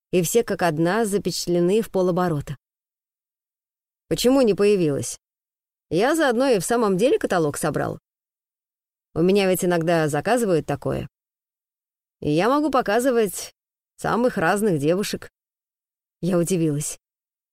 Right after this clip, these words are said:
"Кому-то могут быть интересны такие фото? Я имею в виду, они здесь все в одежде".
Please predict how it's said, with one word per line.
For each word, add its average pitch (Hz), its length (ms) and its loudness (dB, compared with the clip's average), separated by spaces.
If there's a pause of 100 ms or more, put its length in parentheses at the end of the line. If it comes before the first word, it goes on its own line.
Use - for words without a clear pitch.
(340)
"Кому-то 240 360 2
могут 233 260 2
быть 240 200 2
интересны 226 540 2
такие 214 480 -2
фото? 185 420 -4 (720)
Я 202 220 0
имею 202 260 2
в 180 60 -2
виду, 190 300 2
они 185 240 2
здесь 185 320 0
все - 320 -2
в - 20 0
одежде". 202 480 0